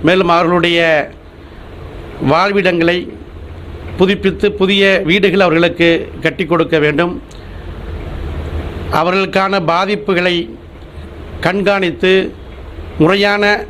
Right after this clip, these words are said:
நிவாரணங்கள் அதிகரித்து கொடுக்க வேண்டும். தற்பொழுது தமிழக அரசு அறிவித்திருக்கிற நிவாரணம் என்பது மக்களுக்கு மிகவும்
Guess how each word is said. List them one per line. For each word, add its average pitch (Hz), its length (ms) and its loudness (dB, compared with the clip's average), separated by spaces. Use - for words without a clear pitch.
நிவாரணங்கள் 180 800 2
அதிகரித்து 185 720 0
கொடுக்க 156 260 2
வேண்டும். 147 360 2
தற்பொழுது 180 760 2
தமிழக 190 320 4
அரசு 180 280 2
அறிவித்திருக்கிற 170 680 2
நிவாரணம் 196 440 4
என்பது 170 520 2
மக்களுக்கு 190 880 0
மிகவும் 226 640 2